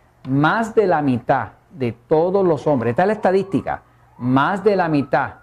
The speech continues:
de todos los hombres de cincuenta años o más en los Estados Unidos y Puerto Rico padecen de la próstata.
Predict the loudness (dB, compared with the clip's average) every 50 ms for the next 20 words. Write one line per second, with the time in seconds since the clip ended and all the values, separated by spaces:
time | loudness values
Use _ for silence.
0 | _ _ _ _ -14 -12 -12 -12 -6 -2 0 2 2 2 2 2 0 -2 -4 -2
1 | -2 0 0 0 0 -2 -4 -4 -4 -6 -8 -8 -8 -8 -4 -2 -2 -2 0 0
2 | -2 -2 -2 -2 -4 -2 -2 -2 -2 -2 -4 -6 -4 -2 -2 0 2 2 0 0
3 | -2 -4 -6 -12 -20 _ _ _ _ _ _ _ _ -4 -2 0 0 0 -2 -4
4 | -6 -4 -2 0 0 0 -2 -4 -4 -2 0 2 2 2 0 0 -2 -4 -6 -6
5 | -6 -2 -2 -2 -2 -2 -4 -6 -8 -10 -20 _ _ _ _ _ _ _ -6 -4
6 | -4 -2 -2 -2 -2 -2 -4 -6 -6 -4 -4 -4 -4 -6 -10 -10 -14 -14 -14 -16
7 | -20 -20 _